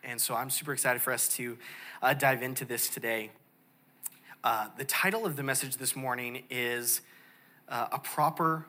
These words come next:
Focus. And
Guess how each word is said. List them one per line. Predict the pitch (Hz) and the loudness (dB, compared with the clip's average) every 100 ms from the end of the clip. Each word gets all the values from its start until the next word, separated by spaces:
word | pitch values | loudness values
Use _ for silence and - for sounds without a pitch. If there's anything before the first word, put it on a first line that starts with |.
| - | -14
Focus. | - - - 127 - - - - - _ _ _ _ - - _ _ | -4 0 2 0 -2 -2 0 0 -6 _ _ _ _ -20 -20 _ _
And | 139 127 120 120 117 117 | -2 0 2 2 -2 -6